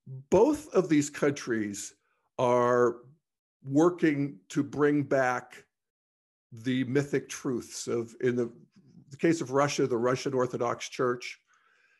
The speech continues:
in the case of China, uh, bringing back a reverence for Confucianism. And Xi Jinping is all in on that, greater mother China, the, you know, and same with,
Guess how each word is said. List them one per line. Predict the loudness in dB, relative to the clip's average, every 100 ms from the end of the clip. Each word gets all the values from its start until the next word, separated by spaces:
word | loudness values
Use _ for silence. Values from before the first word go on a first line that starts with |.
| _ -4
in | 2 2
the | 2
case | -2 2 4 2 -2
of | -2 -4 -2
China, | -2 0 2 0 0 -2 -4 -10 -12
uh, | -12 -12 -4
bringing | -2 0 0
back | 0 2 2 -2 -2
a | -4 -2
reverence | 0 0 2 -2
for | -4 -8
Confucianism. | -6 -8 -6 -6 -6 -6 -4 -4 -6 -12 _ _ _ _ _ _ -6
And | -2 -2 -4 -8
Xi | -6 -4
Jinping | -2 -2 -2 -2 0 0 -2
is | 2 2 2
all | 0 0 2
in | 0
on | -2 -2
that, | -2 -2 -4 -8 -18 -10
greater | 0 2 4 2
mother | 2 0 2 0 -2 -6 _ -10
China, | -4 -2 -2 -2 -4 -8
the, | -10 -12 -20 _
you | -10
know, | -8 -8 -10 -10
and | -12
same | -6 -4 -4
with, | -4